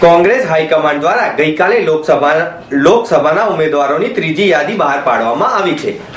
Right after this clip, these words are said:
આ યાદીમાં અઠ્ઠાવન માંથી આઠ ઉમેદવારો ગુજરાતના છે. આ આઠ ઉમેદવારોમાં કેન્દ્રીય મંત્રી દિનશા પટેલ ખેડા બેઠક પરથી ટિકિટ ફાળવવામાં આવી છે, જ્યારે અમદાવાદની પશ્ચિમ બેઠક ઉપર પૂર્વ ધારાસભ્ય ઈશ્વરભાઈ મકવાણાની,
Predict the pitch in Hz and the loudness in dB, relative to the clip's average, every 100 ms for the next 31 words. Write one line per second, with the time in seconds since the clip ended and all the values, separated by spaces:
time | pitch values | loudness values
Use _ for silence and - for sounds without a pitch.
0 | - 127 135 139 180 247 226 - - 156 | 2 4 4 2 0 0 -2 -6 -4 2
1 | 151 151 156 190 214 - 139 147 131 139 | 4 4 0 0 -2 0 -2 0 -2 0
2 | 143 147 226 156 131 127 123 123 143 226 | 0 0 0 -2 0 0 0 -2 0 2
3 | 202 - - - 160 - 220 285 196 147 | 0 -2 -12 -2 2 2 2 0 0 0
4 | 131 131 156 226 233 151 139 135 143 147 | 0 0 0 -2 -2 -2 -2 0 -2 -2
5 | 190 233 160 139 - 131 120 196 208 233 | -2 0 0 0 0 0 2 0 2 0
6 | - - - - 175 190 196 185 202 208 | -2 -14 -8 2 4 4 2 0 -2 0
7 | 208 208 226 180 156 156 - 139 120 117 | 0 0 -2 -2 -2 -4 -2 2 4 4
8 | 120 185 208 202 - - 110 180 185 - | 2 0 0 -2 -4 -10 0 2 4 0
9 | - 135 147 143 135 139 147 175 202 170 | -2 -2 0 2 2 0 0 0 0 0
10 | 160 226 240 165 - 131 135 - 160 - | -2 0 0 0 0 -2 -2 2 2 2
11 | - - - - - - 180 226 214 135 | -8 -18 -20 -20 -20 -2 4 6 4 2
12 | 131 131 160 180 220 180 160 143 147 196 | -2 0 -2 0 -2 0 0 2 0 0
13 | 156 143 143 147 147 233 | -2 -2 -2 0 0 -2